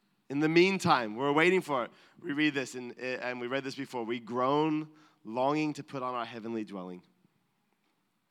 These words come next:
If indeed by putting it on, we may be, not be found naked. For while we are still in this tent, we groan." We're being burdened.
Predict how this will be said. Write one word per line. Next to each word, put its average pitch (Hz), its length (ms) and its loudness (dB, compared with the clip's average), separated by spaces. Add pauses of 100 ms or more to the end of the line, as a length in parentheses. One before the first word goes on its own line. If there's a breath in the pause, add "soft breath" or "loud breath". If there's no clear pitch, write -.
(300)
If 117 180 -8
indeed 139 260 0
by 117 120 -2
putting 143 320 -4
it 135 100 2
on, 113 240 2
we 113 100 0
may 110 140 -2
be, 110 180 -4
not 120 220 -2
be 120 100 -4
found 110 280 -4
naked. 98 400 -8 (400 loud breath)
For 120 100 -8
while 127 300 2
we 151 100 0
are 135 80 -2
still 165 320 -2
in 165 140 0
this 151 180 -2
tent, 123 260 -8
we 120 120 -6
groan." 139 420 -8
We're 127 80 -6
being 151 240 -2
burdened. 143 480 0